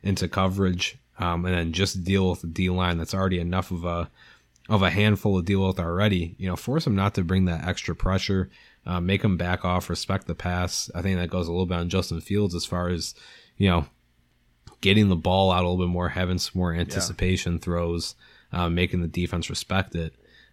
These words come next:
Speaker 1: Um, and I think that's gonna really build into more having more dynamic offense. Last week was just way too stale, too predictable. Um, definitely can't come out, come out on a flat note like that again.
Speaker 2: Well, you definitely need a few blitz beater calls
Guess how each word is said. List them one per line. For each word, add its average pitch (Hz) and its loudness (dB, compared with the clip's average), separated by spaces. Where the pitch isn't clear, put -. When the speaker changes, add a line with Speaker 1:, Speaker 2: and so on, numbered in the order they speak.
Speaker 1:
Um, 80 -6
and 87 -2
I 90 4
think 113 4
that's 98 2
gonna 90 2
really 92 4
build 92 0
into 85 -4
more 87 -2
having 85 -2
more 87 0
dynamic 82 -4
offense. 80 -6
Last 87 2
week 90 0
was 85 -2
just 82 -4
way 90 0
too 87 -8
stale, 95 0
too 98 0
predictable. 87 -4
Um, 80 -10
definitely 95 0
can't 85 -4
come 90 -2
out, 85 -4
come 90 -2
out 85 0
on 82 -2
a 80 -6
flat 85 -6
note 80 -8
like 78 -12
that 80 -14
again. 78 -14
Speaker 2:
Well, 143 2
you 135 0
definitely 196 0
need 123 0
a 120 -2
few 117 -4
blitz 117 -4
beater 101 -6
calls 101 -8